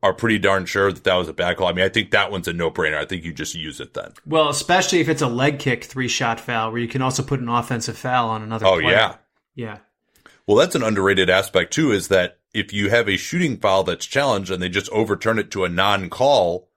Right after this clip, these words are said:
Speaker 1: then it's a jump ball. So also you might wanna save those for, you know, when there's two on the shot clock and you get called for a bad foul, because then at least the, the other team is probably not gonna score, right? If there's, if they got fourteen on the shot clock still and they, they have the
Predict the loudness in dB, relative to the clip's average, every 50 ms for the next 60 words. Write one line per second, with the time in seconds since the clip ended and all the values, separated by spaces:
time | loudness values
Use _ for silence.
0 | _ _ _ _ _ _ 0 2 2 0 -2 -6 -4 0 0 0 0 0 0 0
1 | 0 0 0 -4 -12 _ _ _ _ -4 0 2 4 4 2 0 -2 _ _ _
2 | _ _ _ _ _ _ _ _ _ 2 2 2 2 2 2 0 0 0 0 -2
3 | 0 0 0 0 0 -2 -4 -4 -4 -4 -4 -2 -2 -2 -2 -2 -2 0 0 0
4 | 0 0 -2 -4 -8 -8 -6 -2 0 2 4 2 2 0 -4 _ _ -6 -2 -2
5 | 0 0 0 0 0 0 -2 -2 0 0 2 4 4 2 2 -2 -2 0 0 0
6 | 0 -2 -2 -2 0 0 -2 -4 -8 -8 -6 -4 -4 -4 -6 -6 -8 -8 -4 -2
7 | -2 -2 -2 -2 _ -6 -6 -6 -2 0 0 0 0 0 -2 -2 0 0 0 0
8 | -2 -4 _ _ _ _ _ _ _ _ -4 -2 0 0 0 0 0 2 2 4
9 | 4 2 -2 -4 -4 -6 -6 -6 -6 -8 -8 -8 -2 0 0 2 0 0 -2 -4
10 | -4 -4 -6 -6 -4 0 0 0 2 0 0 -2 -4 -6 -8 -8 -8 -6 -2 0
11 | 0 2 2 0 -2 -2 -4 -4 -4 -4 -6 -10 _ _ _ -10 -4 0 0 2
12 | 2 0 -2 -2 -4 -4 -4 -4 -4 -4 -4 -4 -4 -4 -2 0 2 0 2 0
13 | 0 -2 -2 -2 -4 -6 -6 -4 -4 -4 -4 -4 -4 -2 -2 -2 -2 -6 _ _
14 | _ _ _ 2 2 2 2 2 0 0 0 0 -2